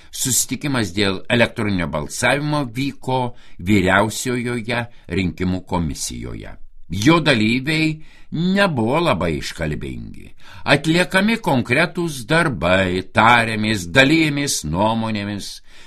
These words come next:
Rezultatas turėtų būti teigiamas. Du tūkstančiai dvidešimt antrųjų metų viduryje negalime nuspėti,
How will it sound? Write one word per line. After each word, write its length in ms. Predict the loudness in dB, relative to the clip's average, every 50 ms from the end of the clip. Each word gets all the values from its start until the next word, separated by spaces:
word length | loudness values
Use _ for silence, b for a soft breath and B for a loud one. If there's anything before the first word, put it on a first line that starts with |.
| B B B B
Rezultatas 1080 | B 2 4 6 6 4 4 2 0 0 0 0 2 2 2 2 2 0 -2 -2 -2 -4
turėtų 540 | -4 -2 0 2 2 0 0 -2 -4 -6 -6 -4
būti 460 | -4 -2 -2 -2 -4 -4 -4 -4 -4 -4 -6 b b b b b
teigiamas. 1080 | -6 -2 0 0 2 0 -2 -4 -8 -12 -16 -16 -16 -18 -18 -16 -16 -14 -14 -14 -16 -16 -16 -16 -18 -18 -18 -20 -20 -20 -20 -20 -18 -18 -18 -18 -18 -20 -20 -20 -18 -20 -20 -20 -18 -10
Du 180 | -4 -2 0
tūkstančiai 720 | 2 2 2 2 2 0 0 0 0 0 -2 -2 -2 -2 0
dvidešimt 560 | 2 2 4 4 2 2 2 2 4 4 4
antrųjų 380 | 2 2 0 0 0 2 2
metų 340 | 2 2 2 0 -2 -4 -6
viduryje 840 | -4 -4 -6 -6 -4 -4 -6 -4 -4 -4 -6 -6 -6 -6 -4 -4 -4 -4 -6 b b b b b b b b
negalime 720 | 0 2 2 2 2 2 2 0 0 0 -2 -2 -2 -2 0
nuspėti, 880 | 0 0 0 -2 -4 -6 -8 -8 -8 -6 -8 -10 -10 -12 -12 -14 -14